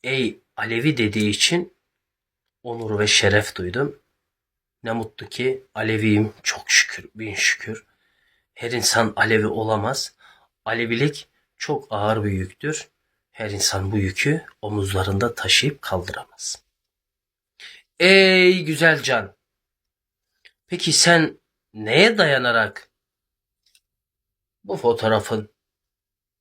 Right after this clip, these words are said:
Hazreti Ali Efendimizin temsili fotoğrafı olmadığını düşünüyorsun? Biz Alevi toplumu olarak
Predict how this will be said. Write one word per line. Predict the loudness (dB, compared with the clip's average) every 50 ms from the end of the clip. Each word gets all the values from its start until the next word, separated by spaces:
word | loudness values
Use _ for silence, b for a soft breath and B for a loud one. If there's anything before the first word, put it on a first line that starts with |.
| _ _ _ _ _ _ _ _
Hazreti | _ -10 -8 -8 -6 -6 -4 -4 -4 -6 -6 _ _
Ali | -6 -2 2 4
Efendimizin | 4 4 4 2 2 2 0 -4 -6 -4 -4 -4 -4 -6 -6 -8
temsili | -10 -8 -8 -6 -4 -4 -4 0 4 2 2
fotoğrafı | 2 2 -4 -4 -4 -4 -6 -6 -6 -6 -8 -10 -10 -10 -12 _ _ _ _ _ _ _ _ _ _ _ _ -14
olmadığını | -14 -12 -12 -10 -10 -10 -10 -10 -12 -14 -14 -14 -14
düşünüyorsun? | -12 -12 -12 -12 -12 -14 -18 -16 -16 -16 -16 -18 -20 _ _ _ _ _ _ _ _ _ _ _ _ _ _ _ _ _ _ _ _ _ _ _ _ _ _ _ _ _ _ _ _ _ _ _ _ _ _ _ _ _ _ _ _ _ _ _ _ _ _ _ _ _ _ _ _ _ _ _ _ _ _ _ _ _ _ _ _ _ _ _ _ _ _ _ _ B B B B _ -14
Biz | -12 -12 -6
Alevi | -2 0 2 2 2 2 0 0
toplumu | 0 -2 -2 -2 -2 -4 0 2 2
olarak | 2 2 2 4 4 6 4 4 2 -6 -16 _